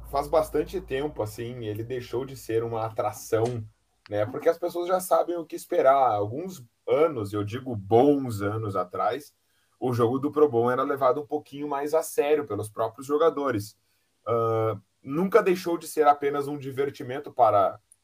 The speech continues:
para as estrelas da liga, para os jogadores, mas era levado um pouquinho mais a sério, querendo ou não, ali no início dos anos dois mil. Faz tempo que não é uma atração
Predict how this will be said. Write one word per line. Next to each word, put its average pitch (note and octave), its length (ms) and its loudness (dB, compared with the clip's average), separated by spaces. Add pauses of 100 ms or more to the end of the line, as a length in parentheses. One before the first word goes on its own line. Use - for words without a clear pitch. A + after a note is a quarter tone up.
para G#2+ 160 2
as A2 80 -2
estrelas G#2+ 400 -4
da A2+ 100 0
liga, C#3 380 -6 (260)
para G#2+ 140 -4
os A2 80 -4
jogadores, A2 680 -2 (340)
mas B2 300 -2
era G#3 200 8
levado A#2 360 2
um G2 40 -8
pouquinho G#2 360 -6
mais F#2+ 180 -4
a F#2 80 -4
sério, F2+ 300 -8
querendo F2+ 300 -8
ou E2 80 -6
não, F2 200 -6
ali F2 160 -4
no F#2+ 80 -2
início F#2+ 280 -2
dos G2 120 -6
anos G2 180 -2
dois B2+ 240 2
mil. G#2+ 300 -2 (320)
Faz - 220 8
tempo E3 240 0
que D#3+ 100 0
não C3+ 140 4
é B2+ 80 6
uma B2+ 120 6
atração A#2+ 800 2